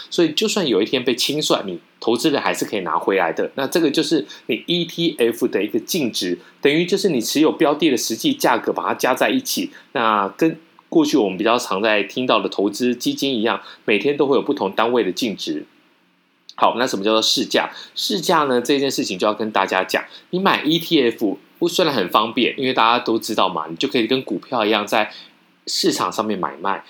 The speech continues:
那很多人都不知道，其实你每天在股市杀进杀出的那个叫做次级市场，那不是首发市场。为什么呢？因为等于说你在现场，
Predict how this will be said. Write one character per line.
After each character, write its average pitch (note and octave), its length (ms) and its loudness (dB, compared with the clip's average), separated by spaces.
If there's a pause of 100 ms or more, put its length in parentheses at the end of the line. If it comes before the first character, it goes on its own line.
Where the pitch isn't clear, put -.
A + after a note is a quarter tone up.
(160)
那 D#3 80 -8
很 G2 340 -6
多 D3 200 2
人 A2 140 0
都 A#2+ 120 -2
不 A#2 140 -6
知 - 180 -10
道， F#2+ 320 -2
其 A#2+ 160 -2
实 A#2 160 -4
你 B2+ 140 -4
每 G2+ 180 -2
天 A2+ 160 -2
在 B2 100 -4
股 G2+ 220 -4
市 A2+ 240 0
杀 A#2 240 -2
进 A2 240 -4
杀 G#2 240 0
出 G#2+ 220 -2
的 F#2+ 120 -2 (360)
那 F#3+ 100 -2
个 D3 100 0
叫 C3 140 2
做 C3 80 2
次 B2+ 240 0
级 F#2 180 -2
市 F#2 220 0
场， - 260 -4
那 E3 80 -4
不 C3 300 -4
是 - 160 2
首 - 240 0
发 G#2 180 2
市 G#2+ 200 0
场。 - 180 -4 (320)
为 F#3+ 220 2
什 C3 100 0
么 G2 80 0
呢？ G2 240 -2
因 D3+ 200 -4
为 D#3 120 2
等 G#2+ 160 0
于 F#2+ 80 -2
说 A2+ 160 0
你 F#2+ 160 -4
在 D3+ 160 0
现 C#3+ 260 0
场， - 160 -8